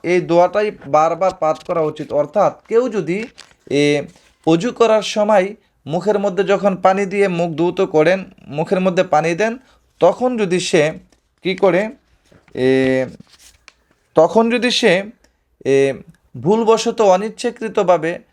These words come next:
এ, গলার ভিতরে পানি চলে যায় তাহলে সে সূরাতুল বাকারার, এ, এ, দুইশত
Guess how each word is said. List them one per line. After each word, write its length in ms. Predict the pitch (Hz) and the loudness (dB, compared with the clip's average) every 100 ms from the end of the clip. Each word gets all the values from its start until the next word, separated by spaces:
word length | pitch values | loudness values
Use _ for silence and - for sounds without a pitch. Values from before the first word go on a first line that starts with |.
| _ _ | _ _
এ, 280 | - 147 147 131 | -2 0 0 0
গলার 380 | 143 170 202 | 2 2 2
ভিতরে 340 | 202 202 208 185 | -2 -6 -4 -4
পানি 320 | 185 175 185 | 0 -2 -2
চলে 280 | 185 175 175 | -6 -4 -2
যায় 160 | 202 | -4
তাহলে 400 | 202 180 185 190 | 0 2 2 0
সে 320 | 196 185 156 170 _ _ _ | -4 -2 -4 -4 _ _ _
সূরাতুল 680 | - - 214 214 208 214 196 | -14 -6 0 2 2 0 0
বাকারার, 580 | 151 151 185 196 226 254 320 _ _ _ _ _ _ | 2 2 2 2 2 -2 -14 _ _ _ _ _ _
এ, 360 | - 143 147 143 - _ _ | -2 0 0 -2 -12 _ _
এ, 180 | 143 160 | 2 2
দুইশত 480 | 156 196 220 214 | 0 -4 -2 -2